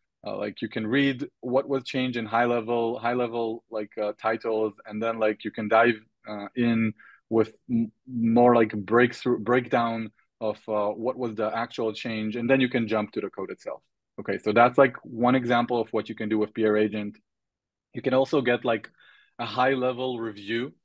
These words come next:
Uh, for example, uh, you know, if, uh, if there's some clear security concerns, how hard it is to review this P R, could have this P R been, you know, break, broken to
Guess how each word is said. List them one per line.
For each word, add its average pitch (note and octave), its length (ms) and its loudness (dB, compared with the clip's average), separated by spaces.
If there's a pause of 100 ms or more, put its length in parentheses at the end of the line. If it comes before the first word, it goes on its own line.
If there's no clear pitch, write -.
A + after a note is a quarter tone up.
(300)
Uh, G2+ 200 -8
for G#2+ 140 0
example, A2 680 0 (260)
uh, G#2+ 220 -4
you G#2 180 -4
know, G#2+ 220 2
if, G#2+ 140 -2 (180)
uh, G2+ 720 -4
if G#2+ 140 -6
there's G#2+ 360 2
some G#2+ 360 -2 (260)
clear C#3+ 360 6
security C3+ 440 -4
concerns, B2 680 -4
how C3 280 0
hard C3 320 -2
it B2+ 100 -6
is B2 200 -6
to B2 120 -12
review A#2 340 -4
this A#2 180 -4
P A2 160 -2
R, G#2 340 2 (440)
could F#3+ 200 4
have E3+ 120 2 (120)
this C#3+ 280 -6
P C3 140 -6
R B2+ 180 2
been, B2 400 -4 (180)
you A#2+ 380 -6
know, A2 140 0 (340)
break, A2+ 360 6
broken A#2+ 580 6
to A2 380 4